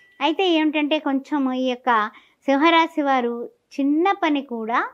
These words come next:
పట్టుదల అనే పట్టు వస్త్రం కట్టుకునే పూర్తి చేయాలి. అది ఏదైనా సరే కోర్టు వ్యవహారాలు కావచ్చు,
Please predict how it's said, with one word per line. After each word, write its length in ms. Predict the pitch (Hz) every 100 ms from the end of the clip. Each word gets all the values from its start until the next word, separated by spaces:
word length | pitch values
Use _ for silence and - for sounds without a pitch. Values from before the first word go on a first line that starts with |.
| _ _ _ _ _ -
పట్టుదల 580 | 269 - - 330 311 311
అనే 260 | 302 294 302
పట్టు 440 | 294 254 - 311
వస్త్రం 440 | 302 294 - 285
కట్టుకునే 600 | 277 247 233 233 240 254
పూర్తి 380 | 311 254 220 240 247 240
చేయాలి. 680 | 180 160 147 151 208 196 - _ -
అది 220 | 185 220 233 240 175 196
ఏదైనా 400 | 202 214 240 240
సరే 200 | 233 214
కోర్టు 320 | 214 208 220
వ్యవహారాలు 400 | 220 220 226 226
కావచ్చు, 500 | 220 226 247 - 247